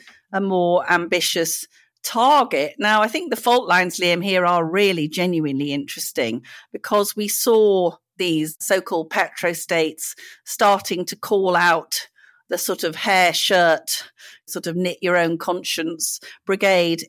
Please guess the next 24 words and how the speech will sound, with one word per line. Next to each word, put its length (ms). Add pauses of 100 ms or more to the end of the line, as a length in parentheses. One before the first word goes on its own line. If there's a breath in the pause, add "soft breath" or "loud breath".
in 160
the 80
West. 580
And 80
I 100
thought 200
that 240
this 180
guy, 240
Prince 460
Abdulaziz 680
bin 200
Salman, 500
he's 360
Saudi 280
Arabia's 440
energy 340
minister, 500 (380 loud breath)
and 120
he 140
caused 440
a 60
real 360
fuss 520